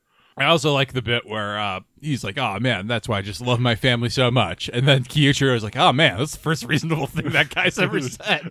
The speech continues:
Speaker 2: Yes, and all the rest of them are like, "Uh-oh, he's starting to sound a little deranged."
Speaker 1: Just a little clingy.
Speaker 2: <laughs> Yes, that was pretty good. <laughs> That everyone else was like, "Uh-oh." Kyuchiro was like, "Yes, I agree."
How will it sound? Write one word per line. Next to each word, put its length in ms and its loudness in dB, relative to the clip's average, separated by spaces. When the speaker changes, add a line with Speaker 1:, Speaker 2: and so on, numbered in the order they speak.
Speaker 2:
Yes, 360 0
and 200 -4
all 160 4
the 120 2
rest 240 2
of 100 -2
them 180 2
are 80 4
like, 300 4
"Uh-oh, 340 2
he's 180 -2
starting 240 0
to 60 -8
sound 240 0
a 40 -4
little 220 -4
deranged." 640 -2
Speaker 1:
Just 140 -10
a 40 -4
little 140 2
clingy. 480 0
Speaker 2:
<laughs> 1120 0
Yes, 260 0
that 100 -2
was 120 -4
pretty 240 -6
good. 280 -12
<laughs> 160 -6
That 120 -6
everyone 340 2
else 160 0
was 100 -2
like, 180 -2
"Uh-oh." 320 0
Kyuchiro 400 0
was 140 0
like, 180 0
"Yes, 300 0
I 140 -2
agree." 640 -4